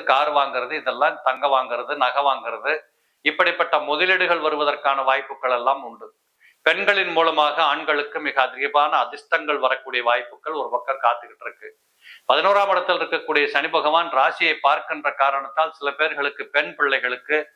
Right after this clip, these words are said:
இந்த முகத்துல பிம்பிள்ஸ் வர்றது, ஏதாவது பல்லு கோளாறு காட்டுறது,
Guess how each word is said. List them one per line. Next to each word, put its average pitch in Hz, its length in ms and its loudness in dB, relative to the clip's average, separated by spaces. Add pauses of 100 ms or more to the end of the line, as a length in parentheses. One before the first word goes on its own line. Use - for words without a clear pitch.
(280)
இந்த - 160 -4
முகத்துல 139 440 2
பிம்பிள்ஸ் 147 440 -2
வர்றது, 123 360 0 (520)
ஏதாவது 143 320 2
பல்லு 165 320 0
கோளாறு 139 380 2
காட்டுறது, 117 500 -2